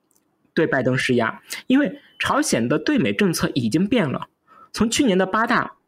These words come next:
到现在，他的对美政策很清晰的，我已经不是要期待与你进行对话了，我已经是准备要和你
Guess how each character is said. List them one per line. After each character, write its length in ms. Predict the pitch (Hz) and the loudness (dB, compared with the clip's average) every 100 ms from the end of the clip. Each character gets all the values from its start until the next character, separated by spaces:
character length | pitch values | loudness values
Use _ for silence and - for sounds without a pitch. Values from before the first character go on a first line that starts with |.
| _ - | _ -2
到 140 | 202 | 0
现 200 | 202 226 | 2 2
在， 140 | 214 | 2
他 100 | 160 208 | 2 2
的 80 | 196 | 2
对 180 | 240 | 2
美 100 | 175 | 2
政 140 | 117 180 | 0 0
策 100 | 165 | 0
很 200 | - 104 | -2 0
清 180 | 151 175 | 0 0
晰 140 | 226 | 2
的， 160 | 180 - - - | 0 -2 -4 4
我 180 | 277 262 | 6 6
已 260 | 151 113 | 4 2
经 260 | 107 226 285 | 2 2 0
不 240 | - 147 | 2 2
是 360 | 214 - 165 120 | 2 2 2 2
要 180 | 165 123 | 0 0
期 240 | - 196 | 0 0
待 200 | 196 143 | 0 0
与 200 | 123 139 | 2 2
你 240 | 160 117 | 2 0
进 140 | 104 135 | 2 0
行 120 | 123 | 0
对 120 | 113 113 | -2 -2
话 240 | 131 110 | -2 -2
了， 100 | 104 - - 151 | -4 -6 -4 2
我 140 | 180 | 2
已 140 | 160 | 2
经 240 | 107 160 190 | 2 2 2
是 280 | - 190 123 | 2 0 2
准 200 | 123 104 | 0 0
备 160 | 131 | 0
要 180 | 147 131 | 2 0
和 120 | 127 | 0
你 220 | 135 107 | 0 -2